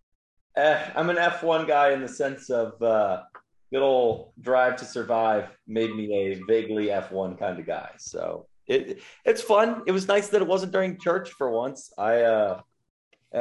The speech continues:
as much as I think the sport is cool, uh, ten or eleven M every Sunday is not, uh,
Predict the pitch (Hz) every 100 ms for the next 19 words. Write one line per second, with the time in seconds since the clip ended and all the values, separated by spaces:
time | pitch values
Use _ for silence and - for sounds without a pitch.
0 | 117 - 131 143 151 156 147 135 131 120
1 | 143 131 - - - 135 120 - - 123
2 | 104 85 - - 90 87 82 - - -
3 | - - - - - _ _ - _ _
4 | 123 110 107 107 113 110 101 92 92 -
5 | 104 87 82 78 78 - - 90 98 95
6 | - 85 85